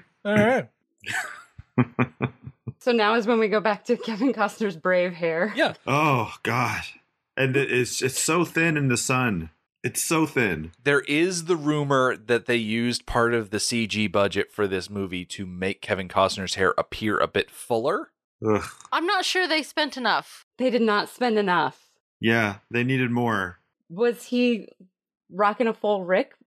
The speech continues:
Speaker 3: before the C G?
Speaker 2: They needed some full Lucas C G I prequel. Yeah.
Speaker 4: Kevin Costner's always had, like, a full head of hair, right? I'm trying to think of movies that I know him from.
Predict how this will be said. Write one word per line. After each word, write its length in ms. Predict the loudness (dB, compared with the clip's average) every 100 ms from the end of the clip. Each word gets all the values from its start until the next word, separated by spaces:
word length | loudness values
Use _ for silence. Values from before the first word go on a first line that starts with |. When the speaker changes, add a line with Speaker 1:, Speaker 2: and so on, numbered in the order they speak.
| _
Speaker 3:
before 540 | -2 0 2 2 2 -6 _ _ -2
the 160 | -2
C 240 | 0 0 0
G? 280 | 2 0 -2 _ _
Speaker 2:
They 140 | -2 0
needed 280 | 2 0 0
some 220 | 0 0
full 600 | -2 -8 0 2 2 2
Lucas 420 | 0 2 0 0
C 160 | 0 0
G 260 | 2 2
I 460 | 2 0 0 0 -4 _ -2
prequel. 540 | -2 0 0 0 -4 -10 _ _
Yeah. 280 | -2 -2 -4 -14 _ _
Speaker 4:
Kevin 280 | -4 -2 -2 0
Costner's 440 | -2 0 0 2
always 260 | 0 0 0
had, 180 | 0
like, 160 | 0 -2
a 40 |
full 240 | -2 0 2
head 120 | 2
of 80 | 2
hair, 240 | 2 2
right? 300 | 2 2 0
I'm 480 | -4 -14 _ _ _
trying 220 | -2 0
to 60 | 0
think 200 | -2 0
of 220 | -4 -4
movies 380 | -4 -2 -4 -4
that 100 | 0
I 100 | 0
know 200 | 2 0
him 240 | -2 -6
from. 560 | -2 0 0 -2 -10